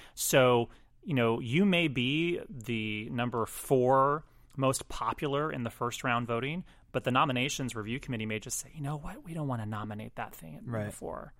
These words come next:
Speaker 2: Yeah.
Speaker 1: And then they'll pull someone at number twenty to elevate them because maybe it's a great thing that maybe didn't have enough mainstream appeal.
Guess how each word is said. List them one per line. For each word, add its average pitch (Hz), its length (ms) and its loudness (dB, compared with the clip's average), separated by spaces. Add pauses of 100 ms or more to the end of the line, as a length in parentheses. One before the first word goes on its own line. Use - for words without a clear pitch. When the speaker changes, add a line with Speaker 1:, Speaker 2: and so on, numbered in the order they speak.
(100)
Speaker 2:
Yeah. 107 300 -8
Speaker 1:
And 139 120 2
then 127 160 6
they'll 131 140 8
pull 143 260 0
someone 120 280 0
at 113 80 -4
number 110 180 -4
twenty 98 520 -6 (400)
to - 140 -8
elevate 110 440 -2
them 98 160 -6
because 110 340 -6
maybe 113 260 -2
it's 104 120 -8
a 113 40 -6
great 110 460 -4
thing 113 380 -2
that 110 120 -4
maybe 107 360 -4
didn't 110 280 -8
have 104 360 0
enough 101 260 -4
mainstream 101 400 -8
appeal. 107 500 -6